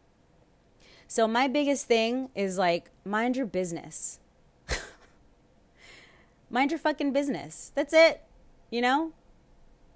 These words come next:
I mind my business so hard, it's, like, ridiculous. I literally do not care what anyone else is doing. I assume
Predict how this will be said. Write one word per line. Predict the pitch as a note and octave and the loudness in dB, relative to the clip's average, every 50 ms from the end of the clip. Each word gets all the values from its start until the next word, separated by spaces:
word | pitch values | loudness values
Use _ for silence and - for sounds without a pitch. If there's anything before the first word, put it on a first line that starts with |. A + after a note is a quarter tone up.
| - - _ _ _ - - - - | -20 -20 _ _ _ -20 -10 -4 -2
I | A#3 B3+ | 0 0
mind | C4 C4 C#4+ C#4+ | 2 2 2 0
my | C#4 C4+ C4+ | 0 0 0
business | A#3+ G#3 A#3 A3 A#3+ A#3 A3+ - | 2 2 2 2 0 -2 -2 -2
so | - - - G3+ G#3+ | -2 0 0 0 0
hard, | G#3+ F#3+ D3 D#3+ D#3+ E3+ F3+ G3+ A3 A3+ C4 B3+ - _ _ _ _ _ _ _ _ _ _ _ _ _ _ _ | 0 -2 -2 0 0 2 2 0 0 -2 -4 -8 -12 _ _ _ _ _ _ _ _ _ _ _ _ _ _ _
it's, | - F#3+ - - | -8 -6 -4 -4
like, | - G3 F#3+ - - | -2 -2 -2 -4 -4
ridiculous. | D#3 E3+ E3+ D#3+ E3+ D#3+ - D#3+ C3+ C3 A#2+ - B2 - - - - - _ _ _ _ _ | -4 -4 -2 0 -2 -2 -2 -6 -10 -8 -8 -8 -6 -6 -6 -6 -8 -12 _ _ _ _ _
I | - A3+ | 0 0
literally | A3+ A3 G#3+ G#3+ A3 A3 A3+ A#3 A#3+ A#3+ B3 B3+ B3+ B3 | 0 2 4 4 4 4 4 4 4 4 4 2 0 -2
do | G3+ E3+ - G#3 A3 | -4 -4 -4 -2 -2
not | G#3+ G3+ G3 G3 F#3+ | -2 -4 -4 -6 -8
care | - - F#3 F3 D#3+ C#3+ C3+ B2+ C#3 D3 - _ _ _ _ _ _ _ _ | -6 -4 -2 -2 -2 -2 -4 -6 -8 -12 -16 _ _ _ _ _ _ _ _
what | F3 F3+ - | -6 -6 -4
anyone | - F3 E3+ E3+ E3+ D#3+ D#3+ | -2 -2 -2 -2 -2 -2 -4
else | D3+ D3+ C#3 - | -4 -6 -8 -8
is | D3+ C#3 C#3 | -8 -8 -8
doing. | D3 C3+ - - - - C3 - - _ _ _ _ _ _ _ _ _ _ _ _ _ _ _ | -8 -10 -10 -12 -14 -16 -18 -20 -20 _ _ _ _ _ _ _ _ _ _ _ _ _ _ _
I | - G#3 A#3 B3+ C4 C4+ C#4 C#4+ C#4 - - _ - | 6 6 8 6 6 4 4 2 -2 -4 -10 _ -8
assume | G3+ F#3+ - - - - - C#4+ C4+ G3+ D#3+ C#3+ C#3 D3+ G3 G#3 | -4 -2 0 0 0 2 2 2 2 0 0 -2 -4 -6 -10 -12